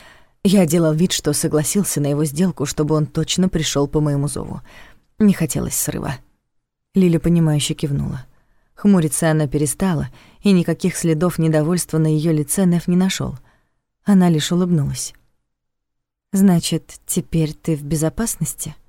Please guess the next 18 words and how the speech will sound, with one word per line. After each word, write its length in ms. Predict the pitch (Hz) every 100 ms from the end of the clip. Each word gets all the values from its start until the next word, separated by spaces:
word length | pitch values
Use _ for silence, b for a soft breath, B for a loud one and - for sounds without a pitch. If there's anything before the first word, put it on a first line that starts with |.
| _ _ _ _ _ _ -
"Более 560 | 170 165 240 240 214
чем". 600 | 202 - - 117 - 127 - _ _ _ _ _ _ -
Ему 240 | 202 208
не 140 | 190 185
удалось 360 | 180 196 202
скрыть 400 | - - 160 156
горечи 380 | 151 170 143 -
в 60 | 143
этой 180 | 139 143
фразе. 460 | 147 139 139 156 _ _ _ _ _ _ _ _ _ _ -
"Сегодня 480 | - 165 151 143 151
ночью 380 | 170 170 151
ко 140 | 143 151
мне 180 | 143 143
приходили 640 | 156 143 143 135 135 135
смерть 500 | - 151 135 - -
и 60 | 156
жизнь. 460 | 170 143 - -